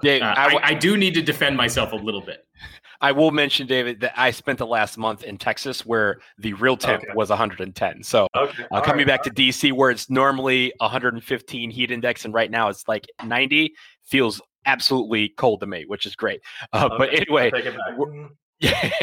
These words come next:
Speaker 1: no, it, it's good. We're glad to have you on since we are just a week away from the beginning of the football season. We're gonna start with some football, and Sam is gonna kick us off with some questions about David Cutcliffe's bunch. Sam?
Speaker 2: All right, David. So we have,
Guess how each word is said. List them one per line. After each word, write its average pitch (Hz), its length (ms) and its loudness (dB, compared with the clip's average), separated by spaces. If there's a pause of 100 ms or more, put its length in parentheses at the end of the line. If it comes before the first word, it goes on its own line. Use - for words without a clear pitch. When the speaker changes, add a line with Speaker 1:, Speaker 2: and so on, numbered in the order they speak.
(260)
Speaker 1:
no, 175 220 4
it, 160 240 0
it's 151 140 -2
good. 147 240 0
We're 143 100 0
glad 147 300 0
to 175 80 2
have 151 180 2
you 135 140 -6
on 120 360 -4
since - 440 -10
we 160 140 -6
are 127 80 0
just 143 440 -4
a 123 80 -8
week 123 240 -8
away 117 220 -4
from 117 160 -12
the 110 80 -8
beginning 107 460 -8
of 104 100 -12
the 101 80 -10
football 123 480 -4
season. 98 420 -10 (380)
We're 151 100 2
gonna 220 140 0
start 151 240 0
with 127 80 -4
some 117 120 -8
football, 117 420 2
and 101 120 -8
Sam 139 320 -2
is 123 80 -4
gonna 120 180 -4
kick - 240 -10
us - 120 -6
off 110 260 0
with 107 120 -8
some 101 140 -12
questions 104 640 -4 (240)
about 104 260 -2
David 104 240 -4
Cutcliffe's - 400 -8
bunch. - 380 -6
Sam? 117 240 -2 (1400)
Speaker 2:
All 139 80 4
right, 117 160 0 (220)
David. 123 320 0
So 123 300 0 (160)
we 160 440 -4
have, 120 420 -2